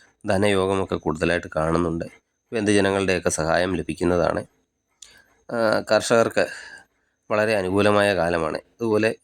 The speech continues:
ഏം, വ്യവസായികൾക്കും അനുകൂലമായ സമയമാണ് നവംബർ, ഡിസംബർ മാസം. പുതിയ വിവാഹമൊക്കെ ആലോചിക്കുന്നവരാണെങ്കിൽ അവർക്ക് എന്തെങ്കിലും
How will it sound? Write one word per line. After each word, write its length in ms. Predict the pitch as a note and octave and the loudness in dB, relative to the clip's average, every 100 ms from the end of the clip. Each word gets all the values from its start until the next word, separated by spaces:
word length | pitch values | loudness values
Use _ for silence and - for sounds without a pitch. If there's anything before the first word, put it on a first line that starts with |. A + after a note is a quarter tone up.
| - | -18
ഏം, 440 | - A2 G2+ G2+ G2+ - | -8 -4 0 0 -2 -4
വ്യവസായികൾക്കും 840 | G#2+ A2 G2+ - G2+ G2+ G2+ F#2 F#2+ _ _ - - _ - | -2 2 2 2 2 2 -2 -4 -8 _ _ -20 -20 _ -10
അനുകൂലമായ 540 | G2+ F#2+ G2 G2 G2 G2 | -6 0 2 4 4 2
സമയമാണ് 540 | F#2+ E2+ F2+ E2+ D#2+ | 2 0 2 2 2
നവംബർ, 340 | E2+ E2 E2 F2 | 2 0 0 -2
ഡിസംബർ 400 | E2 D#2+ E2+ F2 | -4 -6 -4 -2
മാസം. 320 | D#2+ D#2+ - - _ _ _ _ _ _ _ _ _ _ _ _ - - _ - | -4 -6 -10 -18 _ _ _ _ _ _ _ _ _ _ _ _ -20 -20 _ -8
പുതിയ 200 | B2+ B2+ | 2 2
വിവാഹമൊക്കെ 680 | A#2 A2+ A2+ A#2 G#2+ A2 G2+ - _ _ - | 4 4 2 0 -4 -2 -2 -6 _ _ -2
ആലോചിക്കുന്നവരാണെങ്കിൽ 1040 | G2+ G2 G2+ G2+ G#2 G2+ F#2+ F#2 F#2 F#2 - _ _ _ - | 2 2 2 0 2 4 4 4 2 -2 -4 _ _ _ -18
അവർക്ക് 280 | A#2 A2+ A#2+ - | -14 -6 -6 -2
എന്തെങ്കിലും 400 | A#2+ A2+ A2+ | 2 2 2